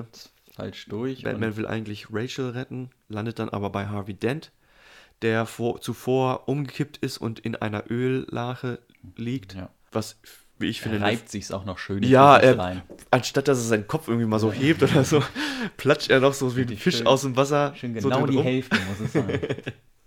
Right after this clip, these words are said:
Speaker 2: Ähm, aber was ich eine coole Origin-Story finde, viel cooler als die, die Säure-Geschichte,
Speaker 1: Ja.
Speaker 2: ähm, viel realistischer halt.
Speaker 1: Hm.
Speaker 2: Er wird dann von Batman rausge-, rausgezerrt und das Gebäude geht in die Luft und er wird noch halb,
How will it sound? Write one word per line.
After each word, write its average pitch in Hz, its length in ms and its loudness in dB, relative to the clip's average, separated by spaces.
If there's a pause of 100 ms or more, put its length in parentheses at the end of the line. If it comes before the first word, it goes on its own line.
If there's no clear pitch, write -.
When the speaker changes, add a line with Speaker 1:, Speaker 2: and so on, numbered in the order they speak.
(720)
Speaker 2:
Ähm, 110 500 0
aber 113 160 -4
was 135 180 -4
ich 139 100 -8
eine 139 140 -6
coole 151 320 -2
Origin-Story 135 640 0
finde, 123 240 -10
viel 147 140 -6
cooler 156 260 2
als 117 220 -4
die, 113 200 -6
die 113 120 -6
Säure-Geschichte, 113 840 -6 (240)
Speaker 1:
Ja. 98 560 -6
Speaker 2:
ähm, 101 160 -8
viel 131 220 -2
realistischer 117 720 0
halt. 139 300 -2 (220)
Speaker 1:
Hm. 92 200 -10
Speaker 2:
Er 113 240 -4
wird 120 160 -6
dann 120 80 -4
von 113 160 -8
Batman 120 320 -4
rausge-, 113 320 -8 (400)
rausgezerrt 110 680 -6
und 104 140 -8
das 104 160 -10
Gebäude 107 380 -4
geht 104 140 -8
in 101 80 -10
die 98 60 -10
Luft 101 280 -10
und 139 120 -12
er 95 160 -10
wird 104 100 -10
noch 98 260 -10
halb, 98 240 -12